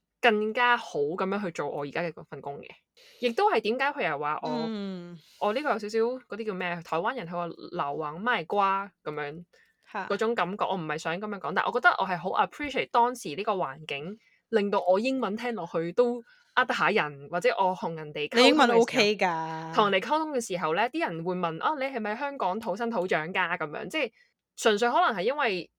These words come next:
Speaker 1: 我嗰段時間真係一個咁樣嘅環境工作、長大，呃，被 train，又試過失敗，又試過做得好咁樣。
Speaker 2: 嗯，
Speaker 1: 咁
Speaker 2: 嗯。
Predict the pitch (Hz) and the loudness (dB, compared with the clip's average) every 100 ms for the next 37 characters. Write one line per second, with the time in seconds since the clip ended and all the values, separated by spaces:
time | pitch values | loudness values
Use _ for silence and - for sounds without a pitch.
0 | _ 190 208 247 254 220 160 165 175 240 | _ 2 4 4 2 0 -4 -6 -4 -6
1 | 190 170 214 180 160 160 - 165 214 262 | -4 -6 -2 0 0 -2 -6 -4 0 2
2 | 220 170 147 143 151 143 165 220 233 - | 2 0 -6 -12 -12 -10 -8 -8 -8 -2
3 | - 233 240 220 170 156 - _ - 170 | 2 2 2 -2 -2 -2 -8 _ -6 -6
4 | 180 196 175 160 156 165 - _ _ _ | -2 0 0 -2 -6 -10 -14 _ _ _
5 | - 165 147 151 196 180 190 185 - 277 | -6 -4 -6 -4 -2 -2 -2 -4 -4 0
6 | 262 262 262 269 247 185 175 - 202 196 | 0 0 -4 -6 -2 0 0 -2 -8 -4
7 | 185 196 240 - 180 170 165 165 170 175 | -4 -2 0 4 4 4 -2 -2 -4 -6
8 | 185 185 185 175 233 202 160 180 190 156 | -6 -6 -4 -2 -2 0 0 0 -4 -6
9 | 170 - - - _ - 175 359 240 226 | -10 -14 -20 -20 _ -2 -2 -2 -6 -8
10 | 202 | -10